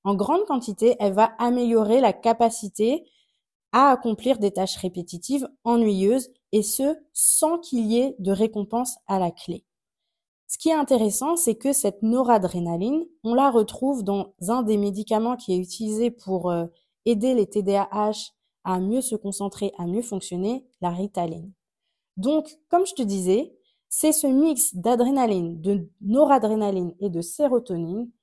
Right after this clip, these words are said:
qui vont faciliter l'attention, l'apprentissage, la mémorisation et donc la capacité à prendre des décisions.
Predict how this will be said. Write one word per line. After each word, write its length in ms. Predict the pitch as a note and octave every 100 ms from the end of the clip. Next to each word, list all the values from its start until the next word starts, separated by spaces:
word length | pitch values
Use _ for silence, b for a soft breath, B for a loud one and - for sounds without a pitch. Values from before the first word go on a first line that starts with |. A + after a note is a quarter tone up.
| _ _ -
qui 180 | B3+
vont 280 | A3 A#3+ E4 -
faciliter 1120 | - - D#4 D4+ - C4+ C4+ - G3 F3 - _ _ -
l'attention, 680 | A#3+ D4+ B3 G#3 - F#3+ C4 _ _ -
l'apprentissage, 880 | B3 B3+ A3+ G#3 F3+ - F#3 G#3 - _ -
la 100 | F#3
mémorisation 880 | G3 G#3 F#3+ F3+ D#3+ D#3+ - F3 A3+ _ -
et 120 | A#3+
donc 260 | G3+ A#3
la 120 | A3 F#3+
capacité 760 | - B3+ A#3+ G#3+ F3+ - F#3+ -
à 140 | F3+
prendre 400 | E3+ - G#3 F#3+
des 160 | F3 E3+
décisions. 580 | D#3 F3 F3+ E3+ D#3